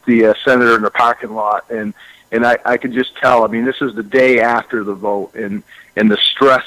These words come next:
that she was under. And we walked around the corner of the parking lot to where we were doing the dedication, and the, and the crowd cheered and said, you know, "We love our senator." And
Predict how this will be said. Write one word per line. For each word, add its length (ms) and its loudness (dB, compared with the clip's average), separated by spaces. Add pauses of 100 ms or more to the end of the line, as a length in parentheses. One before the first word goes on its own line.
(100)
that 180 -6
she 180 -6
was 200 -8
under. 400 -6
And 160 -10
we 100 -2
walked 460 2
around 480 -4
the 80 -6
corner 480 -4
of 80 -12
the 80 -12
parking 480 -4
lot 240 -8
to 100 -18
where 180 -2
we 140 -4
were 60 -6
doing 260 -4
the 80 -6
dedication, 800 -4 (480)
and 200 4
the, 200 0
and 160 4
the 60 0
crowd 640 2 (240)
cheered 500 2
and 220 -6
said, 260 -4
you 100 -2
know, 80 2
"We 120 4
love 200 2
our 140 2
senator." 540 0
And 100 -4